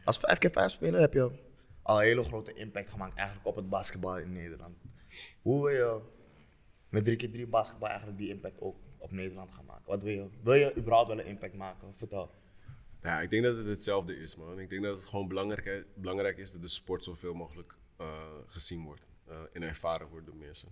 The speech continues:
Speaker 1: Mm.
Speaker 2: Eh, als dat via T V, social media, eh, of in levende lijf is,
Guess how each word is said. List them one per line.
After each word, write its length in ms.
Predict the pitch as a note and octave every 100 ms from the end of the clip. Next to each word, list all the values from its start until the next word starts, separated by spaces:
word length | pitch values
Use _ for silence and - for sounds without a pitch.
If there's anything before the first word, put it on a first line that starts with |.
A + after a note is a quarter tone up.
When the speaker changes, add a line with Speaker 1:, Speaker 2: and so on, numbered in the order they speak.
| F#2+
Speaker 1:
Mm. 240 | A2 A2 G2+
Speaker 2:
Eh, 220 | E2 D#2+ D2+ -
als 140 | - D#2+
dat 140 | F2 - _
via 260 | - E2+ E2
T 40 |
V, 440 | E2+ D#2+ E2 D#2+ D#2+ B1+
social 340 | E2+ D#2+ E2
media, 440 | E2 D#2+ D#2 D#2 - _ - _ _
eh, 520 | - D#2+ D#2 D2+ D2 B1+
of 140 | D#2+
in 80 | F2
levende 320 | E2+ E2 E2+
lijf 280 | E2 D#2+ E2
is, 320 | F2 F2+ G2+